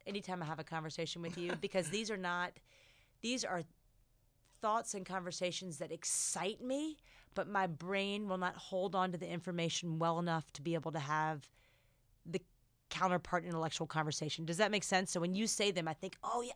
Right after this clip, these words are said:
Speaker 1: I love this." It's like, for me, it's like hearing bluegrass. I love bl-, the way bluegrass makes me feel.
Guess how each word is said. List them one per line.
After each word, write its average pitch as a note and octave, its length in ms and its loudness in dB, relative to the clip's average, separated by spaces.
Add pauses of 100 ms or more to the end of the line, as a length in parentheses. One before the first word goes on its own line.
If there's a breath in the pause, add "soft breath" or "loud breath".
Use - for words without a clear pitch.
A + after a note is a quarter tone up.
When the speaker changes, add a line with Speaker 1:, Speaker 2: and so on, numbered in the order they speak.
Speaker 1:
I - 220 -2
love B3 320 -2
this." F#3 240 -2
It's - 180 -4
like, G#3 200 0 (400 loud breath)
for A3 100 -2
me, A3+ 160 4
it's G#3+ 140 2
like F#3+ 120 2
hearing G3 300 -2
bluegrass. G3 720 -2
I - 100 -4
love F3 300 0
bl-, F3+ 80 -14 (140)
the F#3 80 -6
way F#3 120 0
bluegrass F3 400 -4
makes E3+ 200 -8
me E3 80 -6
feel. F3 360 -4